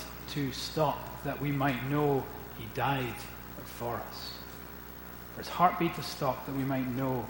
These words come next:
he died for us. Christ Jesus then came into the world, yes, to save sinners. His heartbeat, uh, started, but his heartbeat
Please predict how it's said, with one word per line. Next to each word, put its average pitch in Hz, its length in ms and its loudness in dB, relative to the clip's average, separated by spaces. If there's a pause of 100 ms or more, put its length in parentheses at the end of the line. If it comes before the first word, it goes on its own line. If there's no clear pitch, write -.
(440)
he 117 140 -8
died 113 320 -2 (640)
for 98 80 -4
us. - 280 -8 (1600)
Christ 165 260 6
Jesus 208 300 8
then 165 200 6
came 185 200 6
into 175 160 4
the 165 80 4
world, 147 340 12
yes, 156 380 4 (300)
to 151 80 -6
save 147 260 4
sinners. 139 480 0
His 139 160 -4
heartbeat, 147 440 2 (500)
uh, 123 80 -4
started, 190 540 8
but - 360 -4
his 143 100 -2
heartbeat 143 500 4